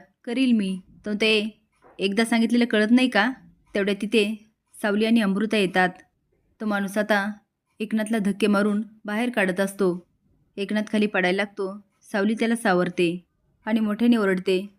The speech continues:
"बाबा," आणि म्हणते, "एका वयस्कर माणसाच्या अंगावर हात टाकायला लाज नाही वाटत?" तो माणूस म्हणतो, "ए, कोण आहेस तू?" एकनाथ म्हणतो,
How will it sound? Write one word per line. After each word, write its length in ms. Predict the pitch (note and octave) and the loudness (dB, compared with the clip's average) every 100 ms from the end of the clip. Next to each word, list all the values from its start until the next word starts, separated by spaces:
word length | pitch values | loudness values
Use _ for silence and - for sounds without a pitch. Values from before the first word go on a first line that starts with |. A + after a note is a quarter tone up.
| - | -12
"बाबा," 460 | G#3 G3+ G3+ G#3+ G3+ G3+ _ _ - | -2 -2 0 0 -2 -10 _ _ -8
आणि 140 | G3+ | -4
म्हणते, 460 | G#3+ A3 G#3 A3 - _ _ _ _ | -2 0 -2 -4 -12 _ _ _ _
"एका 200 | G#3+ A3+ | -8 -4
वयस्कर 380 | A3 G#3 - A#3 | -2 -4 -2 0
माणसाच्या 500 | A3 F#3+ G#3 G#3 G3+ | 0 0 -2 -2 0
अंगावर 240 | G3 G#3 | 0 0
हात 120 | G#3 G3 G3+ | 0 -2 -4
टाकायला 480 | F#3+ G#3 G#3 G#3 A3+ _ | -2 0 0 -2 -8 _
लाज 300 | F#3+ G3 G3+ | -6 -4 0
नाही 120 | B3+ | 2
वाटत?" 380 | B3 F#3+ A3+ B3+ - _ _ _ _ _ | 2 0 -2 -4 -10 _ _ _ _ _
तो 60 | A3+ | -2
माणूस 240 | G#3 G#3 G#3+ | 0 0 0
म्हणतो, 180 | G#3+ | 0
"ए, 280 | G#3+ G#3+ G#3+ A#3 _ | 2 2 0 -6 _
कोण 180 | - A#3+ | -4 0
आहेस 180 | B3+ B3+ | 0 0
तू?" 260 | A#3 G#3 G3 - - _ _ - | -2 -2 -2 -12 -20 _ _ -8
एकनाथ 260 | G#3 G#3 G#3 | -4 -2 0
म्हणतो, 280 | A#3 A3 G#3 | 2 2 0